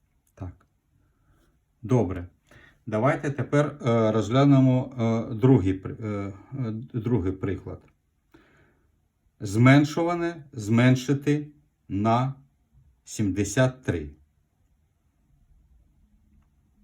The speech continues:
Ну, зменшуване у нас А, і якщо ми його, е,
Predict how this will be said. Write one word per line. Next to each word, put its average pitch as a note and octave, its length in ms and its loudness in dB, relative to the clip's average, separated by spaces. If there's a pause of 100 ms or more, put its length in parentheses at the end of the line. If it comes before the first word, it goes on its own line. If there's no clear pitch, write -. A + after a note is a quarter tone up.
(1700)
Ну, C#3 560 4
зменшуване A2+ 1000 2
у G2+ 200 -2
нас F#2+ 440 -2
А, A2 320 -2 (100)
і G#2+ 60 -2
якщо G#2+ 340 -2
ми A2+ 160 2
його, G#2 480 0 (200)
е, G2+ 400 -4